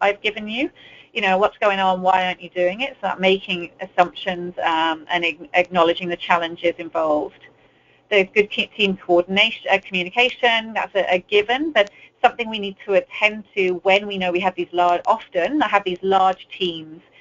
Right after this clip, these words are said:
where things can either fall through the net or everyone's talking about them, and in both cases is not optimal.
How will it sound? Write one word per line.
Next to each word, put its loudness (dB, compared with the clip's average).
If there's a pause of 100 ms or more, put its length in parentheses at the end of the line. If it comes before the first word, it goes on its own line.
(180)
where 4
things -6
can -10
either 2
fall 2
through -4
the -2
net -2
or 4
everyone's 2
talking -8
about 0
them, -4
and -6
in -10 (140)
both 4 (260)
cases -4
is -10
not -6
optimal. -16